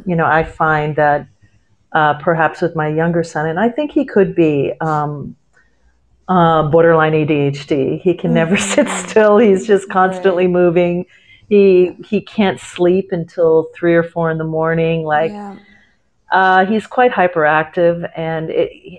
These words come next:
Speaker 1: it's,
Speaker 2: Mm-hmm.
Speaker 1: he's been challenging for me, and I've never actually gone and got him tested.
Speaker 2: Right.
Speaker 1: But I, I often wonder, perhaps he's, he's definitely on the spectrum there, and,
Speaker 2: Mm-hmm.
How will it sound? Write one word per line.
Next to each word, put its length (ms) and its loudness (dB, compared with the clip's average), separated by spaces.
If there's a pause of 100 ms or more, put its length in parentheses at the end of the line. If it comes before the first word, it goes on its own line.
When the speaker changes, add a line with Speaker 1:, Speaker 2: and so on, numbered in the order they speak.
Speaker 1:
it's, 160 -2
Speaker 2:
Mm-hmm. 180 -18
Speaker 1:
he's 220 -4
been 160 -8
challenging 480 -6
for 160 -8
me, 220 -8
and 100 -2
I've 120 0
never 300 2
actually 400 0
gone 380 0
and 140 -4
got 240 0
him 160 -8
tested. 720 -6 (440)
Speaker 2:
Right. 180 -16
Speaker 1:
But 460 2
I, 640 0
I 240 2
often 420 -2
wonder, 600 -4
perhaps 680 -4
he's, 400 -8 (100)
he's 220 -8
definitely 520 -8
on 120 -12
the 80 -16
spectrum 480 -8
there, 280 -6
and, 360 -8
Speaker 2:
Mm-hmm. 160 -6